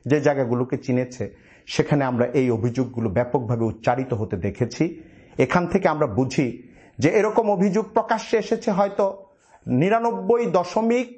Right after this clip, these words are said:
নিরানব্বই এর বাইরের অংশ, মাত্র দশমিক ওয়ান পার্সেন্ট সামনে এসেছে। বাকি ব্যাপক নিগ্রহের চিত্র, নারীর প্রতি হয়রানির চিত্র, নারীকে অবজ্ঞা এবং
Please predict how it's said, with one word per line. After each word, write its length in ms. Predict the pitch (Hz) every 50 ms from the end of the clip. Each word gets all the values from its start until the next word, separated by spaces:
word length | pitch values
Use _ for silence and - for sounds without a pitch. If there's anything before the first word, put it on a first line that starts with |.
| - _ -
নিরানব্বই 580 | 165 180 196 208 208 208 196 165 156 185 202 214
এর 120 | 220 196 151 -
বাইরের 320 | 156 156 156 160 180 165
অংশ, 300 | 139 117 104 95 - - - - - _ _ _ _ -
মাত্র 360 | 233 262 269 269 - - - 277 269 269 277 277 - - - -
দশমিক 460 | 123 190 190 - - 226 226 220 214 -
ওয়ান 220 | 175 175 190 196 185 -
পার্সেন্ট 440 | 185 175 - - - 175 160 147 - - - _ _ _ -
সামনে 340 | - - 165 160 165 170 165
এসেছে। 420 | 139 120 - 120 117 - - - 151 - - - - - - - - - - -
বাকি 360 | 98 101 147 - - - 170 135
ব্যাপক 800 | 95 85 151 185 - - 262 262 262 262 262 254 254 254 247 240 - - - - -
নিগ্রহের 580 | 139 175 151 123 113 139 165 139 170 165 147 - -
চিত্র, 320 | 151 135 135 - - 147 147 160 175 - - - - - - - _ -
নারীর 360 | 107 120 131 139 151 151 143 -
প্রতি 260 | - 156 147 - 147 123
হয়রানির 520 | 92 135 143 147 151 151 147 147 139 - -
চিত্র, 300 | - 131 - - - - 131 147 160 - - - - - _ _ 104
নারীকে 380 | 107 120 131 143 139 - 143 123
অবজ্ঞা 480 | 123 120 110 113 113 110 107 - 147 135
এবং 180 | 123 120 123